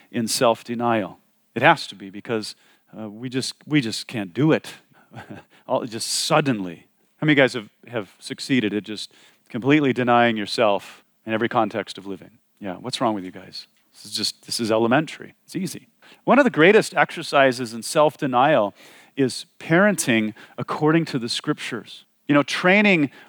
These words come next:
our children day in and day out in the, the admonition of the Lord to those with contrary wills and personalities requires years of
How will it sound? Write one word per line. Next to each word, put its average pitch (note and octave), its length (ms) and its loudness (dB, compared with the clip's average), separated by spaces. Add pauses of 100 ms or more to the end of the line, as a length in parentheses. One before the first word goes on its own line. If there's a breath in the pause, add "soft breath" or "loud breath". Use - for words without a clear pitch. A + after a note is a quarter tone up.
our C#3 140 2
children D3+ 460 2
day D3+ 300 6
in D#3 300 2
and B2 340 -6 (140)
day D3 320 4
out B2+ 540 0
in A#2+ 80 -8
the, A#2+ 240 -6
the C3 220 -2
admonition C#3+ 640 2
of A2 80 -14
the A2+ 100 -14
Lord A#2 340 -4
to B2+ 100 -6
those E3+ 400 0 (300 soft breath)
with A#2+ 180 -6
contrary F#3+ 560 2
wills C#3 600 0 (440 soft breath)
and C#3 160 0
personalities B2+ 1120 2 (340)
requires B2 680 2
years A#2+ 500 -2
of A2 140 -16